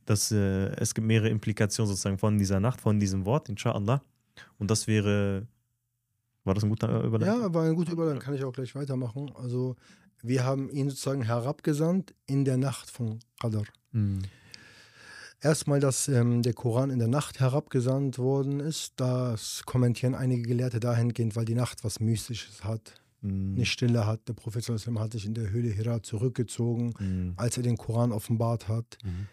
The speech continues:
Speaker 2: Der Tag ist sehr lebendig, man ist sehr, sehr zerstreut, aber in der Nacht kommt man zur Ruhe,
Speaker 1: Mhm.
Speaker 2: man schaut in den Sternenhimmel.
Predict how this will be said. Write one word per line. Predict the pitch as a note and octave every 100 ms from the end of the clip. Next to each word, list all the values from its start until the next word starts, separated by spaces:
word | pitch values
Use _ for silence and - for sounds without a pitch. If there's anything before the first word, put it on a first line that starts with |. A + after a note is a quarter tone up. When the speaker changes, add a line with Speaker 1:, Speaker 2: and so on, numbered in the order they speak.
| _
Speaker 2:
Der | - A2
Tag | - B2+ B2+
ist | B2 -
sehr | B2+ B2
lebendig, | B2 G#2+ A#2+ C3 B2 B2 G2+ - E2+
man | A2 A#2+
ist | G#2+
sehr, | B2
sehr | B2 A2+
zerstreut, | A#2 A2 - A#2+ B2+ B2+
aber | G#2+ A2+
in | A#2+
der | A2+
Nacht | B2+ C3 -
kommt | - B2
man | A2+ A2+
zur | - A2
Ruhe, | A#2+ C3 B2+ B2 A#2
Speaker 1:
Mhm. | G2 F#2+ F2+ F2 -
Speaker 2:
man | A2+
schaut | - B2 B2
in |
den | A#2+ A2+
Sternenhimmel. | - B2 B2 A#2+ G#2 B2 A#2+ A#2+